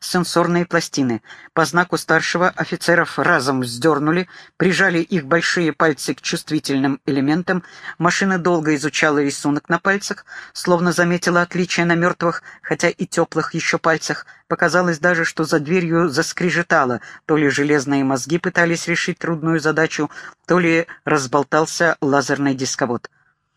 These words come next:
Наконец щёлкнуло, будто в замке провернули, наконец, ключ.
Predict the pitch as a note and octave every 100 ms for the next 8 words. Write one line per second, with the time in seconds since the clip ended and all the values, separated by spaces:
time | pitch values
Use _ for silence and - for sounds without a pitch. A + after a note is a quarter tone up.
0 | _ _ D#3+ E3 E3+ D#3+ - - F3+ -
1 | F#3+ F#3 F#3+ - - D3 D#3 D#3 C3+ C#3
2 | C3+ F#3 F#3 E3+ D3+ C#3+ D3 D#3 D3+ D3
3 | C3+ C#3 - B2+ B2+ -